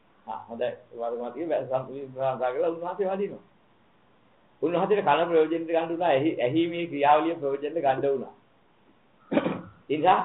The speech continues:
ශ්‍රවණේට ආයතනයක් කරගන්න සිද්ධ වෙනවා. සෝත ආයතනය උන්වහන්සේට තියෙනවා. එහෙනම් මොන ආයතනය? ඒක අවිද්‍යාවෙන් හටගත්ත ආයතනය නෙමෙයි.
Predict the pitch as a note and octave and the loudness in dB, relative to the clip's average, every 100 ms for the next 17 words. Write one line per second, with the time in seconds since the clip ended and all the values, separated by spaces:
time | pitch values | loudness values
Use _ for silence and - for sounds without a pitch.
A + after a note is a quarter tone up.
0 | - - - - D3 D#3+ F3 F#3+ F#3 D#3 | -4 -16 -20 -2 4 6 6 4 6 8
1 | D#3 D#3 D#3 D#3 D#3+ D3+ D3 C#3+ C#3 D#3+ | 8 4 -2 -2 -2 -2 -4 -6 -4 -2
2 | F#3 C#3+ D3+ D#3 D#3+ D#3+ E3+ E3+ D#3+ D3+ | -2 0 2 6 8 6 2 -2 -2 -2
3 | D#3+ E3 D#3+ D#3+ D3 A#2 - _ _ _ | -4 -2 -6 -4 -8 -8 -14 _ _ _
4 | _ - - _ _ C3+ C#3 C3+ E3 F3 | _ -20 -20 _ _ -2 0 2 2 2
5 | E3+ E3 C3+ D#3+ D3+ C#3+ C#3+ E3 D#3+ D#3+ | 2 0 -2 2 2 0 0 2 2 2
6 | D#3 D3+ D3 D3+ D3 C#3+ C#3 B2 B2 C3+ | 0 0 -2 2 2 2 -2 -6 -8 -6
7 | D#3 | -6